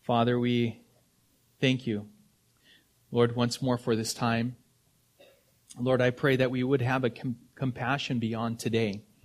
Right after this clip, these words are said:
That, Lord, yes, we pray, Father, that you would give us strength, that you would give us the ability to see beyond our own current circumstances, and that we would have more compassion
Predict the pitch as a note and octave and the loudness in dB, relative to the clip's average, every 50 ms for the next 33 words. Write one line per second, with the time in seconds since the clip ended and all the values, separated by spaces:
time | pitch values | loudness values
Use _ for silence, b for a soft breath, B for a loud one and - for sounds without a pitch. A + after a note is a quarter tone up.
0 | b b b b b b b b b b b b b b b b b _ _ _ | b b b b b b b b b b b b b b b b b _ _ _
1 | _ _ _ _ _ _ _ _ _ _ _ _ _ - - C#3 D3+ D#3 D#3 D#3 | _ _ _ _ _ _ _ _ _ _ _ _ _ -2 -2 0 2 2 2 2
2 | D3 C3+ C#3 C#3 C#3 C#3 - D3 C3 B2 - - - - C#3+ C#3 C3 B2+ B2 - | 2 2 2 2 2 2 0 0 -2 -2 -2 -8 -10 -4 -2 0 0 0 -2 -2
3 | - B2 C3+ B2+ B2+ A#2 A2+ A#2 - C3+ C3 C3 C3 B2+ A#2+ A#2 B2 C3 B2+ B2 | -2 0 0 0 0 0 0 0 -2 -2 -2 0 0 0 0 0 0 0 2 2
4 | B2 A#2+ A#2 - - - - - - - - D3 C3+ C3 C#3 C#3 C3+ - C#3 C3+ | 2 2 0 -2 -4 -4 -4 -4 -4 -4 -2 0 2 2 2 0 0 -2 -4 -4
5 | C3 B2+ C3 B2+ A#2+ A#2+ B2+ B2+ B2 C3 B2 A#2+ - - - - - b b b | -2 -2 -2 -2 -2 0 0 0 2 2 0 0 -2 -4 -6 -8 -12 b b b
6 | b b b b b b E3+ E3 C#3+ B2+ C3 C#3+ C#3 D3+ D#3 D3+ D3+ C#3+ B2+ A2+ | b b b b b b 4 4 4 6 4 4 6 6 4 2 0 0 0 0
7 | - - - C#3 C#3 C3+ C3 B2 A#2+ B2 B2+ B2+ C3+ C#3 C#3 B2+ A#2 - _ _ | 0 0 0 0 0 2 2 2 2 2 0 0 0 0 -2 -4 -8 -10 _ _
8 | _ _ - C3 B2+ B2 B2 B2+ C3 C3+ C3+ C3 - - - C3 C3 C3 C3 C3+ | _ _ -4 -2 0 0 0 0 0 -2 -4 -4 -6 -4 -2 -2 0 0 -2 -4
9 | C3 - - - _ _ _ _ _ _ _ _ _ _ _ _ _ _ _ _ | -6 -12 -16 -20 _ _ _ _ _ _ _ _ _ _ _ _ _ _ _ _
10 | _ _ _ _ _ _ _ _ _ _ _ _ _ _ - - - D#3 D#3 D3+ | _ _ _ _ _ _ _ _ _ _ _ _ _ _ -10 -2 0 2 2 2
11 | - D#3 D3 C3+ - D3 C#3 C#3 C#3 C#3 - D3 D3 D3 - - - _ _ _ | 2 0 0 0 0 0 0 0 0 -2 -4 -4 -4 -6 -8 -14 -18 _ _ _
12 | _ _ _ _ _ _ _ _ _ _ _ _ _ _ _ _ _ _ _ _ | _ _ _ _ _ _ _ _ _ _ _ _ _ _ _ _ _ _ _ _
13 | _ _ _ _ _ _ _ _ _ _ _ _ _ _ _ _ _ _ _ _ | _ _ _ _ _ _ _ _ _ _ _ _ _ _ _ _ _ _ _ _
14 | _ _ _ _ _ - C#3 C3+ C#3 C#3+ C#3+ D3 D#3 D3 C#3+ C#3+ C#3 A#2+ A2 D3+ | _ _ _ _ _ -4 0 2 4 4 4 4 2 2 4 2 2 2 2 0
15 | D3 C#3+ D3 D3 D3+ D#3 D3+ - D#3+ D#3 C3 - - - C#3+ C#3+ C#3+ - - - | -2 0 0 -2 -2 -2 -2 -2 -4 -4 -4 -4 -4 -2 -2 -2 -2 -2 -4 -4
16 | D3+ B2 A#2 A2+ A2 A2+ | -2 -2 -4 -4 -6 -10